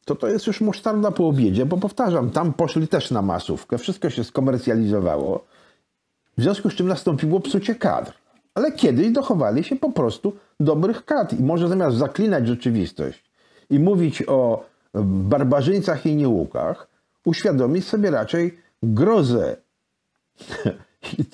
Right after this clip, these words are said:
i skalę zagrożenia, kiedy ma się przeciwko sobie legiony znakomicie przygotowanych sług państwa, z których większość w to państwo wierzy. I to jest niesłychanie ważne.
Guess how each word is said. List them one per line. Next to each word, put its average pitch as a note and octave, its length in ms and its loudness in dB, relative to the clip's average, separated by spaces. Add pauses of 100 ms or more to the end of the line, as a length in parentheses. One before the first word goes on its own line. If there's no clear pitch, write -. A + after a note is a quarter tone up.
(280)
i C#3 240 2
skalę G3 480 0
zagrożenia, A2+ 800 2
kiedy E3+ 260 0
ma D#3 140 -2
się G3+ 140 -4
przeciwko - 960 -6
sobie B2+ 400 0 (400)
legiony C#3+ 840 2 (220)
znakomicie G3+ 680 2
przygotowanych D#3 1000 0 (400)
sług G3+ 380 0
państwa, A#2+ 800 -2 (2000)
z - 60 -8
których F3+ 260 4
większość C3+ 580 2
w - 60 -18
to D3 100 0
państwo D#3+ 520 -2
wierzy. A2+ 560 0 (640)
I E3 80 -2
to C4+ 80 0
jest E3+ 160 2
niesłychanie G2 520 0
ważne. C#2 460 -8